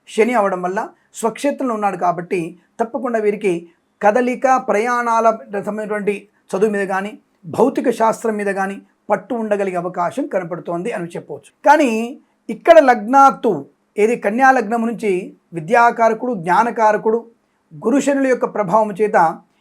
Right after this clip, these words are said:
ఈ గురుడు దశమ స్థానంలో ఉండడం, అలాగే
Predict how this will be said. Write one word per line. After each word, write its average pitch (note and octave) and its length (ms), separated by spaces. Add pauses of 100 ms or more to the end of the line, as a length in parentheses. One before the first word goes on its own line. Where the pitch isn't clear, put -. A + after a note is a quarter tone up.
(140)
ఈ G3 120
గురుడు A3+ 460 (220)
దశమ F3+ 320
స్థానంలో B3 300
ఉండడం, A3+ 360 (680)
అలాగే G#3+ 460